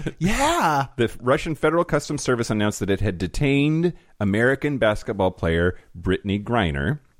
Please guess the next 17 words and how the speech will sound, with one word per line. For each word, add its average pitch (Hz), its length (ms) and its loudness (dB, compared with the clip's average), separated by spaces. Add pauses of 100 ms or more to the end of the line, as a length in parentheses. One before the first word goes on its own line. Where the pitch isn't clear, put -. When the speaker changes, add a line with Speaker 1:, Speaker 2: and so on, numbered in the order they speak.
Speaker 2:
and 98 440 2 (100)
she - 340 -4
is 92 400 0
a 85 140 0
seven-time 113 920 0
W 98 380 2
N 101 140 0
B 98 180 2
A 107 180 2
All-Star, 104 680 0 (440)
has 80 220 -2
won 78 280 -2
two 117 400 2
Olympic 90 600 -2
gold 101 300 0
medals. 87 460 -2
Speaker 1:
Damn. 180 720 -6